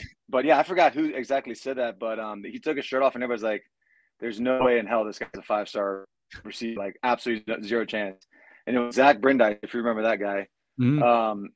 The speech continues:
Speaker 1: he was in at the time, um, and they were like, "Alshon, just go deep." So, you know, he, Zach takes a five-step drop, throws it deep downfield and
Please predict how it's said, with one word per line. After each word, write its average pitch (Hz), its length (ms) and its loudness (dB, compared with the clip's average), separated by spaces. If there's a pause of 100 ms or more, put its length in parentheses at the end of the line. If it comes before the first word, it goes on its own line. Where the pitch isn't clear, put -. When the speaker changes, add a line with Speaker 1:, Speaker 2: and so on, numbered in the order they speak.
(140)
Speaker 1:
he 135 180 2
was 131 180 0
in 135 120 2
at 120 120 0
the 110 80 -6
time, 110 480 -2 (180)
um, 101 480 -2 (680)
and 113 440 -4
they 117 120 0
were 117 80 -2
like, 110 140 -2
"Alshon, 117 320 0
just 117 160 -6
go 113 140 2
deep." 110 240 -4
So, 107 240 0
you 113 120 -4
know, 110 80 -2
he, 98 140 -4 (500)
Zach 120 280 4
takes 120 160 4
a 120 60 -2
five-step 127 440 6
drop, 123 360 8 (800)
throws 135 240 4
it 117 100 -6
deep 139 240 2
downfield 131 540 4
and 107 200 -8